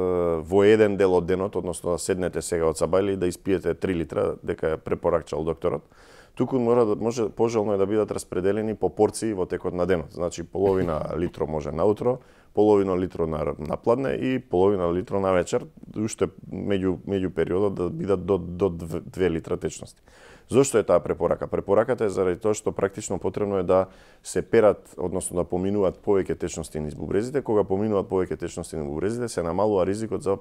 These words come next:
фо-, создавање на, а, така наречена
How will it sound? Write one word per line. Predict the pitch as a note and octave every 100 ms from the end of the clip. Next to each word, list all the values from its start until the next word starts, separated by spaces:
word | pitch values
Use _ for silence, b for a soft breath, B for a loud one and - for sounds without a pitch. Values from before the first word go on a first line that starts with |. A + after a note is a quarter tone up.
| -
фо-, | - F2 C2
создавање | - E2 E2 F2+ G2 F#2
на, | E2+ E2 F2 - b b b -
а, | F2 F2
така | E2+ E2+
наречена | F2 F#2 -